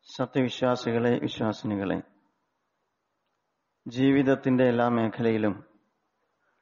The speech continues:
അള്ളാഹുവിന്റെ വിധിവിലക്കുകൾ പാലിച്ച് തഖ്വയോടുകൂടി ജീവിക്കണമെന്ന് എന്നോടെന്ന പോലെ നിങ്ങളെയും ആദ്യമായി ഉപദേശിക്കുകയാണ്.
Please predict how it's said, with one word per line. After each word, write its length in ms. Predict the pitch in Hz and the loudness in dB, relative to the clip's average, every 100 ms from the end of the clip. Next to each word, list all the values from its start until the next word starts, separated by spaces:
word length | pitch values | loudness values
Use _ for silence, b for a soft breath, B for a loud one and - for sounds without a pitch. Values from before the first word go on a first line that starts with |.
| _ _ _ _ _ _ _ 127 | _ _ _ _ _ _ _ -4
അള്ളാഹുവിന്റെ 680 | 127 139 143 143 139 139 | 2 4 4 2 2 4
വിധിവിലക്കുകൾ 720 | 131 123 131 127 123 131 123 120 | 2 2 0 2 2 2 0 0
പാലിച്ച് 580 | 113 110 110 110 - 95 - _ _ _ _ _ _ _ _ _ _ _ _ _ | 0 0 0 -2 -2 -4 -4 _ _ _ _ _ _ _ _ _ _ _ _ _
തഖ്വയോടുകൂടി 880 | 135 123 151 151 151 151 139 131 127 127 117 | -4 2 4 4 4 4 2 2 2 0 -2
ജീവിക്കണമെന്ന് 840 | 113 117 123 127 117 110 104 101 78 - _ _ _ _ _ _ _ _ _ _ _ - | 0 0 0 0 2 2 2 0 -4 -14 _ _ _ _ _ _ _ _ _ _ _ 0
എന്നോടെന്ന 540 | 127 143 143 135 139 | 2 4 4 4 2
പോലെ 320 | 143 135 131 131 - | 2 2 2 0 -2
നിങ്ങളെയും 520 | - 123 131 131 131 127 120 | 0 2 2 4 4 2 2
ആദ്യമായി 540 | 117 123 113 110 110 110 | 2 2 2 2 2 0
ഉപദേശിക്കുകയാണ്. 920 | 110 113 113 107 - 107 98 98 87 | 0 0 0 -2 -4 0 2 2 -2